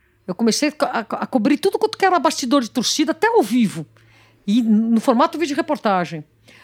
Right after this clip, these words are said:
Aí eu participei de um Rock in Rio. Eu fui fazer Rock in Rio também ao vivo. Meu, peguei uma, uma manha de fazer vídeo reportagem ao vivo. Cara, isso é pra pouco. Tem que saber. Tem que ser do ramo. E aí a coisa foi, né?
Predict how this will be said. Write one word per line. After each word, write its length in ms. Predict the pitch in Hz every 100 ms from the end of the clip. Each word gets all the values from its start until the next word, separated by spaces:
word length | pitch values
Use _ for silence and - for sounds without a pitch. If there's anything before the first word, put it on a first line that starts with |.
| - _
Aí 180 | 208 240
eu 80 | 370
participei 540 | 381 - - - -
de 80 | 285
um 100 | 330
Rock 240 | 311 349
in 80 | 339
Rio. 380 | 247 285 185 - -
Eu 80 | 180
fui 160 | 262
fazer 260 | - 220 269
Rock 260 | 330 330
in 80 | 311
Rio 160 | 240 269
também 280 | 220 226 294
ao 100 | 254
vivo. 400 | 220 233 156 147 _ _ _ _ 220
Meu, 320 | 381 294 - _ _
peguei 240 | 240 240 381
uma, 120 | 466
uma 280 | 196 247 233
manha 460 | 214 214 320 254
de 80 | 202
fazer 420 | 220 180 240 208
vídeo 200 | 175 247
reportagem 420 | - 294 - 285 320
ao 120 | 226
vivo. 320 | 170 277 185
Cara, 360 | - 214 180 262
isso 160 | -
é 40 | -
pra 160 | 294
pouco. 340 | - 180 - _ _ _ _ _
Tem 100 | -
que 60 | -
saber. 420 | 311 175 156 - _ _ -
Tem 120 | 202
que 80 | -
ser 160 | 285
do 80 | 240
ramo. 280 | 196 180 156 _ - - _ _
E 140 | 247 277
aí 220 | 269 285
a 80 | 415
coisa 340 | 427 403 440 - _ - _ _ _
foi, 400 | - - 392 311
né? 240 | 214 262